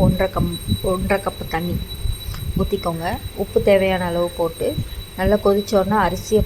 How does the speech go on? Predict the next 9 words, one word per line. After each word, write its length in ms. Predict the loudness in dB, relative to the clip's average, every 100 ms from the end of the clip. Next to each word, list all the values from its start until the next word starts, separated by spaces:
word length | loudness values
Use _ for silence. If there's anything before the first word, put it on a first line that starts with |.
| 2
போடுங்க. 420 | -2 -2 -2 -4 -4 -8 -8 -8 -8 -12 -2 2
ஆறுலேருந்து 460 | 4 4 4 4 4
எட்டு 180 | 4 2 2
நிமிஷம் 420 | 0 -2 -2 2 4
வேக 240 | 4 4 2
விடுங்க. 300 | 0 -4 -6 -6 -10 -12 -12 -12 -8 -8 -8 -12 -12 -6 -6 -6 -6 -4 0
நல்லா 160 | 2 2 2
தண்ணி 180 | 0 0 0
கொதிச்சிருச்சு. 580 | 0 0 -2 -2 -4